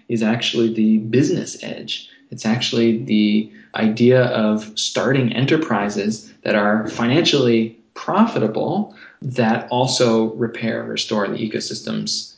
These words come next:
and the human systems around them. And there's been a big growth in this out in the world, in the, the whole world of social enterprise, which is great.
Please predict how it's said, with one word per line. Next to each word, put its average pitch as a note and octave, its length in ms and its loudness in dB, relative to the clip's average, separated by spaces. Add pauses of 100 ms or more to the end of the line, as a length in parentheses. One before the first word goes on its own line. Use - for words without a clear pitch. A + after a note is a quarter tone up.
and G2 120 -8
the G#2 60 -8
human G#2 240 0
systems - 400 -4
around A1 320 0
them. - 180 -6 (360)
And B2+ 80 2
there's C3 160 4
been D3+ 100 6
a C#3+ 80 4
big A3 220 4
growth F#3 260 6
in E3+ 80 0
this C3+ 140 0
out C#3+ 140 -2
in C#3+ 40 -4
the C#3 80 -2
world, D3 340 2
in B2+ 100 -2
the, B2 220 -4
the B2+ 100 -12
whole C3 320 0
world B2 240 0
of A2 80 -8
social D3 420 2
enterprise, E3+ 760 -2 (140)
which - 180 -2
is G#2+ 140 -2
great. B2 580 2